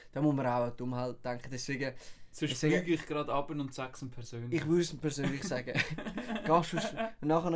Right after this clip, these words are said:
Speaker 1: wenn du grad etwas, vielleicht, <laughs> vielleicht findest du noch das Baby Nashorn, weißt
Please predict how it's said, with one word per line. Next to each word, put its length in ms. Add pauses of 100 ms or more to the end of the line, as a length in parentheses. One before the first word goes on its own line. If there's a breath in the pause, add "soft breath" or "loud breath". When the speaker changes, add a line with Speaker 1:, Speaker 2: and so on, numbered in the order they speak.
Speaker 1:
wenn 160
du 40
grad 220
etwas, 240
vielleicht, 300 (420)
<laughs> 420
vielleicht 280
findest 220
du 40
noch 60
das 60
Baby 340
Nashorn, 580
weißt 340